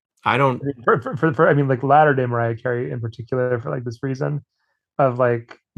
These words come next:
Speaker 2: <laughs> um,
Speaker 1: Of being a massive bitch.
Speaker 2: Of, of, of, but, like, also just being, like, she's, uh, dreamed off her dreams, and now she could just be psychotic, basically.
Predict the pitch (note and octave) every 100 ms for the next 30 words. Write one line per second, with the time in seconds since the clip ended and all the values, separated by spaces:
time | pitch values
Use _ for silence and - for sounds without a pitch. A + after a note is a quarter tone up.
0 | - D5+ D5 C5+ - C4+ - - _ -
1 | - D#3+ - C3+ B2 A2+ A2 A#2 A2+ A#2+
2 | G#2 F#2+ G2 G2+ F2+ F2 E2 C2+ - -
3 | _ _ - _ _ _ _ _ _ -
4 | B2+ A3+ D#3+ C3 C4 E3 C#3+ D#3+ C#3+ D#3+
5 | D#3+ D#3+ D3 C3 A2+ B2+ B2 A#2+ A2+ -
6 | _ _ _ _ _ _ _ _ _ -
7 | - - D3+ D3+ C#3 A#2 - - C#3 C3
8 | B2 A#2 C#3+ D3 C#3+ B2+ B2+ A#2+ B2 A#2+
9 | A#2 A2+ - _ _ _ _ - C3 B2+
10 | B2 B2 A#2 A2+ - - A#2 A#2 A#2 G2+
11 | B2 A2 A2 G#2+ - B2 A#2 - - B2
12 | - - - D#3+